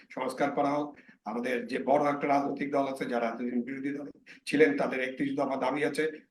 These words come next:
লেভেল প্লেইং ফিল্ড তারা চাচ্ছেন অনেকদিন ধরে। তারাও চাচ্ছেন যে প্রধানমন্ত্রী দুইবারের বেশি হতে পারবে না, এরকম অনেকগুলো প্রপোজাল আছে। But এগুলোকে কিভাবে আপনি ম্যাটেরিয়ালাইজ করবেন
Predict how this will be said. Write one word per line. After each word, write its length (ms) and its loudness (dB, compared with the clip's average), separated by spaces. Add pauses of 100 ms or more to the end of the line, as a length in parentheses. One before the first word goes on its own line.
(100)
লেভেল 300 4
প্লেইং 260 4
ফিল্ড 260 -2
তারা 260 0
চাচ্ছেন 320 0
অনেকদিন 340 -2
ধরে। 320 -2 (240)
তারাও 320 8
চাচ্ছেন 360 4
যে 320 4
প্রধানমন্ত্রী 520 0
দুইবারের 340 0
বেশি 340 -2 (260)
হতে 140 4
পারবে 300 6
না, 180 6
এরকম 280 2
অনেকগুলো 320 6
প্রপোজাল 460 6
আছে। 160 -8
But 180 -2
এগুলোকে 600 -2
কিভাবে 320 6
আপনি 200 4
ম্যাটেরিয়ালাইজ 560 2
করবেন 340 -8